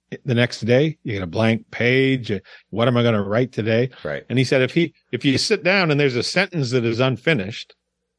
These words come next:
Speaker 1: well, it's easy enough to go, "I know what I need to do. I need to finish this sentence."
Speaker 2: Right.
Speaker 1: And just that, the act of doing that gets you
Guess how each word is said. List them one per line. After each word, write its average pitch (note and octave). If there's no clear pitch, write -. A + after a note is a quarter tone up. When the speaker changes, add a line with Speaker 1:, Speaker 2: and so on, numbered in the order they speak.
Speaker 1:
well, A#2
it's A#2
easy F3
enough C#3
to A#2+
go, A#2+
"I C3+
know F3
what D3+
I C3
need B2+
to G#2
do. G#2
I G2+
need A2+
to A#2
finish A2
this G#2+
sentence." -
Speaker 2:
Right. E2
Speaker 1:
And G2+
just C#3
that, B2+
the B2+
act C#3+
of C3
doing B2+
that A#2
gets B2+
you G#2